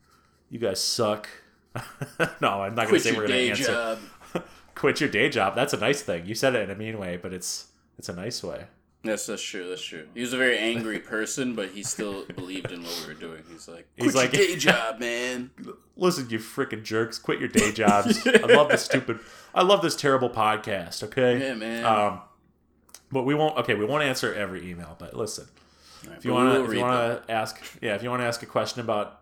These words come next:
Speaker 1: Mad Men and our thoughts on characters or whatever, or we'll, we'll read the email on here and chat about it, and then it'll be fun. And, um, you know, we
Speaker 2: Hit us up on the TikTok, too. I'm sure we'll be there.
Speaker 1: Yep. Yep,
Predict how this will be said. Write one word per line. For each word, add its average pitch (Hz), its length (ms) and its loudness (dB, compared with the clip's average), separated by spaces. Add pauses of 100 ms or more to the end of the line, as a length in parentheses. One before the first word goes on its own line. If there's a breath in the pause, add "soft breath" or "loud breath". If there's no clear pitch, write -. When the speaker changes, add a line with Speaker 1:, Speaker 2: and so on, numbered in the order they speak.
(100)
Speaker 1:
Mad 107 320 -2
Men 107 260 -4
and 98 140 -6
our 95 80 -6
thoughts 101 300 -2
on 98 120 -4
characters 107 580 -4
or 110 60 -2
whatever, 107 460 -2
or 90 200 -6 (560 loud breath)
we'll, - 180 0
we'll 143 220 4
read 127 200 2
the 117 220 -4
email 120 160 -2 (240)
on 113 200 -4
here 117 240 -2
and 113 220 -6
chat 120 280 0
about 101 220 -2
it, 85 200 -8
and 98 100 -14
then 107 60 -10
it'll 110 100 -8
be 110 80 -8
fun. 117 280 -6 (260)
And, 98 380 -10 (440 soft breath)
um, 107 440 2 (720)
you 113 140 -4
know, 120 360 -2 (380)
we 117 140 -4
Speaker 2:
Hit - 40 2
us 240 140 2
up 226 100 2
on 214 100 2
the 175 80 -2
TikTok, 170 460 0
too. 135 260 -6 (160)
I'm 113 120 -14
sure 156 180 -10
we'll 147 100 -6
be 127 140 -8
there. 127 140 -2
Speaker 1:
Yep. 123 220 2 (640)
Yep, 123 240 0